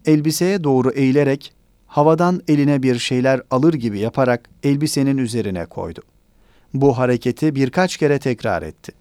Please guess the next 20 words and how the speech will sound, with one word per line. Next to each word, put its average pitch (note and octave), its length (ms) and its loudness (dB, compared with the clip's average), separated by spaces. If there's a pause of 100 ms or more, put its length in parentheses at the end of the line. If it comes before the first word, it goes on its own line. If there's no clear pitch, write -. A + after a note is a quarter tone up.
(200)
Sonra, C3+ 540 0 (300)
"Elbiseni D3 520 0
topla." A2 500 -6
dedi. F#2+ 220 -10 (760)
Bir B2+ 200 2
mucize B2 580 0
sonucu A2+ 500 -4 (100)
Ebu G#2+ 380 -2
Hureyre A#2+ 520 0 (100)
radıyallahu F#2+ 640 -6
anh, C3+ 220 0 (380)
Peygamberimiz E3+ 640 0
sallallahu B2+ 640 0
aleyhi G#2+ 220 -4
ve G2 100 -4
sellem'den G#2+ 680 -4
duyduklarını A2 680 -4 (400)
bir D#3+ 240 2
daha B2 360 -2 (160)
unutmadı. F#2 520 -10